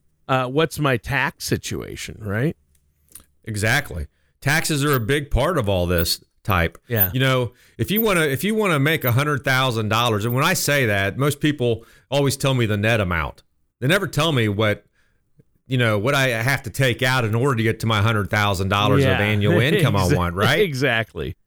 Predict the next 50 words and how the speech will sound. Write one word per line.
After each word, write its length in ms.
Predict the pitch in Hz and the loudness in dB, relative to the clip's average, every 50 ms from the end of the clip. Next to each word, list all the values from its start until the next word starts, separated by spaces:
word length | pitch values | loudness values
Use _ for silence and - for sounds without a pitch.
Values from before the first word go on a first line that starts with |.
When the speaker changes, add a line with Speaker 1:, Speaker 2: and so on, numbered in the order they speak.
| _ _ _ _ - | _ _ _ _ -6
Speaker 1:
Yeah. 180 | - 104 85 64 | -2 -2 -2 0
Speaker 2:
Right? 300 | - 139 156 180 170 - | 0 0 0 -2 -2 -2
So, 400 | - 151 147 143 143 139 139 135 | -2 0 2 2 2 0 -2 -2
so 160 | - - 156 | -4 -2 -2
the 80 | 143 131 | -2 -2
question 480 | - - 170 202 233 - - 165 147 131 | -2 0 2 2 2 2 0 0 0 2
is, 240 | 131 139 147 123 | 2 0 0 0
is 140 | 127 117 - | -2 -2 0
how 120 | 135 156 170 | 0 0 0
much 240 | 170 170 165 165 | 0 0 0 -2
of 60 | 156 135 | 0 0
that's 240 | 143 151 147 - | 2 2 0 0
gonna 220 | - 160 147 139 135 | -2 -2 0 0 0
be 200 | 117 135 135 127 | 2 0 0 0
totally 440 | 131 - 151 151 151 147 147 139 - | -2 -2 -4 -2 0 0 0 -2 0
tax-free 920 | - 147 135 127 117 - - - - - 156 170 165 156 151 151 160 156 _ _ _ _ _ _ - | 0 0 0 0 0 -2 -4 -10 -6 -4 -2 0 0 0 0 -2 -4 -6 _ _ _ _ _ _ -6
or 180 | 123 123 117 | -2 -2 0
less 340 | 110 113 143 180 196 - - | 2 2 2 0 0 -2 -4
tax, 480 | - - - 113 110 117 127 - - - | -2 0 0 2 2 0 -2 -4 -4 -4
or 140 | 123 117 120 | -2 0 0
how 100 | 139 156 | 0 2
much 220 | 160 - - - | 0 0 0 0
of 80 | 156 147 | 0 -2
it's 120 | 147 - | -2 -2
gonna 120 | - 151 | -2 -2
be 80 | 143 143 | -2 0
coming 280 | 139 156 147 143 143 139 | 0 -2 -2 -2 0 0
out 160 | 139 139 139 | 0 0 0
of 80 | 135 | 0
your 160 | 123 123 127 127 | 0 0 0 0
I 200 | 131 139 139 131 | 2 2 2 2
R 160 | 127 127 139 | 2 2 0
A? 300 | 170 175 123 80 - _ _ 127 | 0 -2 -2 -4 -8 _ _ -4
Speaker 1:
Yeah. 240 | 127 117 95 87 - _ _ _ - | -2 -2 -2 -2 -6 _ _ _ -6
Speaker 2:
You 60 | 123 | -4
know, 80 | 135 | -2
if 120 | 139 135 165 | -2 -2 0
you're 100 | 185 208 | -2 0
in 60 | 190 | 0
a 60 | 151 | -2
twenty-five 600 | - - 151 156 165 160 143 - 151 147 147 139 - | -2 -2 -4 -2 -2 -2 -2 0 0 0 0 0 -2
percent 400 | 139 117 - 151 151 131 104 - | -4 -2 0 0 0 0 0 0
tax 320 | 139 143 156 185 - - | -2 0 0 -2 -4 -6
bracket, 440 | - - 123 120 120 117 - 127 120 | -6 -2 0 0 0 0 -2 -4 -2
you 120 | 135 143 | -2 0
wanna 160 | 147 151 147 | 0 0 2
make 220 | 143 143 143 135 - | 2 0 0 0 0
a 80 | 120 | 0
hundred 320 | 110 139 143 135 127 107 - | 0 0 0 0 -2 -2 0
thousand, 560 | 143 151 165 175 165 135 117 113 110 113 - | 0 0 2 0 0 0 0 0 -2 -2 -4